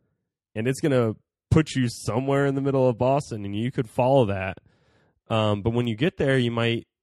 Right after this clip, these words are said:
end up looking around and saying, "Man, this isn't exactly where I wanted to be. This isn't what I thought I was getting. I'm closer,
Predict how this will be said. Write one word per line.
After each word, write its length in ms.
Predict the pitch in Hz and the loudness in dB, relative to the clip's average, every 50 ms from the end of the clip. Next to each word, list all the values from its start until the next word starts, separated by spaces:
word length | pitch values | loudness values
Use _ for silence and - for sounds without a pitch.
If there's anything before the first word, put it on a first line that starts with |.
| _ - | _ -8
end 200 | - 120 120 117 | -4 -4 -2 0
up 140 | 120 117 - | -2 -2 -2
looking 320 | 117 117 117 - 123 110 | -2 -4 -2 -4 -4 -6
around 380 | 104 101 107 110 113 123 131 120 | -6 -4 -4 -4 -4 -4 -4 -6
and 100 | 104 95 | -6 -8
saying, 460 | - - 110 104 104 98 95 95 101 110 | -8 -8 -6 -6 -4 -6 -8 -10 -12 -6
"Man, 220 | 110 120 123 117 | -4 -4 -2 -2
this 160 | 120 120 - | -4 -6 -6
isn't 160 | 131 123 127 | -6 -6 -6
exactly 420 | 117 107 - - 104 104 - - 113 | -6 -6 -8 -10 -12 -10 -8 -8 -6
where 120 | 107 104 | -6 -4
I 40 | 101 | -4
wanted 320 | 95 101 104 104 101 92 | -6 -6 -8 -8 -8 -8
to 60 | 95 95 | -10 -10
be. 160 | 101 107 101 | -8 -8 -8
This 200 | 92 98 98 - | -8 -10 -10 -10
isn't 220 | 107 98 101 98 | -12 -12 -10 -10
what 120 | 101 104 98 | -8 -8 -8
I 100 | 95 92 | -8 -8
thought 220 | - 104 98 95 | -8 -8 -8 -8
I 40 | 92 | -8
was 180 | 92 92 98 | -10 -12 -12
getting. 400 | 110 117 135 139 117 - - - _ _ _ _ _ _ _ _ _ _ _ _ _ _ _ _ _ _ _ _ _ _ _ - | -6 -4 -4 -4 -4 -8 -14 -20 _ _ _ _ _ _ _ _ _ _ _ _ _ _ _ _ _ _ _ _ _ _ _ -10
I'm 140 | - 110 107 | -8 -8 -6
closer, 640 | - - - 165 190 220 - - 120 95 92 110 | -2 2 4 4 4 4 2 -2 -8 -6 -8 -10